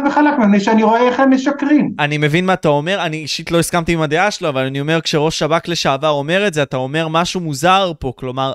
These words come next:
Speaker 2: ה-, ה-, ראש הדג מסריח.
Speaker 1: נכון. לא
Speaker 2: מוזר.
Speaker 1: אחד. בוודאי. מה זאת אומרת? ומי ראש השב"כ שנתן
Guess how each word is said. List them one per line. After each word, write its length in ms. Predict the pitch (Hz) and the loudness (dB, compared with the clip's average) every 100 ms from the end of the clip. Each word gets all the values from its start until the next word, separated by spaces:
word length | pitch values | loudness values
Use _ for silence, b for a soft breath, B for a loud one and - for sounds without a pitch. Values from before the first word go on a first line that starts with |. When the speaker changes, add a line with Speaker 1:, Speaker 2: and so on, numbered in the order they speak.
| - | -4
Speaker 2:
ה-, 160 | 139 131 B B 139 | -2 -2 B B -4
ה-, 120 | 127 - - | -4 -6 -4
ראש 240 | 185 - | -2 -2
הדג 200 | 180 208 190 | -2 -2 -4
מסריח. 760 | 170 - 160 175 110 - 92 - _ _ _ _ _ - | -8 -10 -6 -4 -6 -8 -18 -20 _ _ _ _ _ -4
Speaker 1:
נכון. 460 | 208 226 220 - - _ _ _ _ _ - | 0 2 0 -2 -10 _ _ _ _ _ -2
לא 100 | 196 | 2
Speaker 2:
מוזר. 120 | 277 | 2
Speaker 1:
אחד. 320 | 285 143 - - - _ _ _ _ _ _ - | 2 2 2 -2 -8 _ _ _ _ _ _ -2
בוודאי. 520 | 165 170 170 277 269 - _ _ _ _ _ _ _ _ _ _ - | 0 2 2 2 2 -2 _ _ _ _ _ _ _ _ _ _ -2
מה 140 | 190 | 0
זאת 200 | 226 262 | 2 2
אומרת? 380 | 277 254 233 240 - - _ - | 2 2 2 0 -4 -14 _ 0
ומי 220 | 202 247 | 4 4
ראש 200 | 262 269 | 4 2
השב"כ 360 | 294 277 254 254 | 2 2 2 2
שנתן 400 | 269 254 262 | 2 4 2